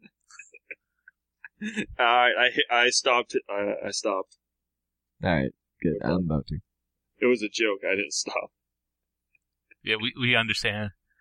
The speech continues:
Speaker 2: Yeah, I, I didn't
Speaker 1: I was just
Speaker 2: think
Speaker 1: making
Speaker 2: that
Speaker 1: sure.
Speaker 2: the show
Speaker 1: Brian,
Speaker 2: was
Speaker 1: Brian
Speaker 2: actually over.
Speaker 1: seems in such high spirits that I th-, he, I thought he might believe me.
Speaker 3: Brandon's trying to move in on my shtick.
Speaker 2: Well, no, my computer's all fucked up. My sound card's all broken.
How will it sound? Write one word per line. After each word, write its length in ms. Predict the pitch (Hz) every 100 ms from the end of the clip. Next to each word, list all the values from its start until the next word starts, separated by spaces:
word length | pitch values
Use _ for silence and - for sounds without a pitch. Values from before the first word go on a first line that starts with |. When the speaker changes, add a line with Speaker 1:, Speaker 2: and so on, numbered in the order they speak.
| _ _ _ _ _ _ _ _
Speaker 2:
Yeah, 180 | 85 58
I, 80 | 57
I 200 | 80 67
didn't 240 | 82 82 98
Speaker 1:
I 20 |
was 100 | 101
just 120 | 101
Speaker 2:
think 60 | 117
Speaker 1:
making 160 | 98 101
Speaker 2:
that 60 |
Speaker 1:
sure. 100 | 107
Speaker 2:
the 60 | 92
show 120 | -
Speaker 1:
Brian, 100 | 117
Speaker 2:
was 100 | 87
Speaker 1:
Brian 160 | 92 117
Speaker 2:
actually 300 | 117 87 131
over. 100 | 123
Speaker 1:
seems 280 | 123 - - -
in 200 | 120 113
such 340 | - 127 117
high 160 | 113 110
spirits 440 | - 113 107 104
that 100 | 113
I 100 | 104
th-, 360 | 107 - - 104
he, 100 | 104 - 110
I 40 | 107
thought 120 | 104
he 60 | 104
might 180 | 104 104
believe 280 | 107 107 107
me. 140 | 110 - _ - _ _ _ - - _ _ -
Speaker 3:
Brandon's 320 | 120 135 113
trying 200 | 131 120
to 40 |
move 180 | 113 120
in 140 | 123
on 120 | 113 107
my 180 | 113
shtick. 340 | 123 - 101 - - - _ _ _ - - - _ _
Speaker 2:
Well, 160 | 175 156
no, 140 | 214
my 160 | 190 185
computer's 500 | 190 170 214 247 196
all 160 | 175 - _
fucked 260 | 175 - 160
up. 160 | 156 - _ _
My 100 | 135
sound 300 | 120 160 165
card's 220 | 160 160 151
all 100 | 147 139
broken. 440 | 147 151 156 147